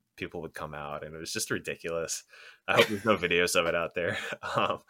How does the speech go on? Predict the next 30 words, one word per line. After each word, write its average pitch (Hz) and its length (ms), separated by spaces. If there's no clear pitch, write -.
but 90 420
yeah, 104 180
then 90 140
I 92 40
got 90 160
more 90 160
into 87 160
music 85 240
in 82 60
college 82 520
and, 78 240
and 80 160
started 82 280
getting 82 300
into 78 200
the - 80
production 82 480
side 78 240
of - 80
things. 73 600
Um, 73 460
and 76 380
honestly, 95 480
it, 85 120
it 82 120
was 82 160
very, 85 580
uh, 71 420
similar 82 540
to 76 520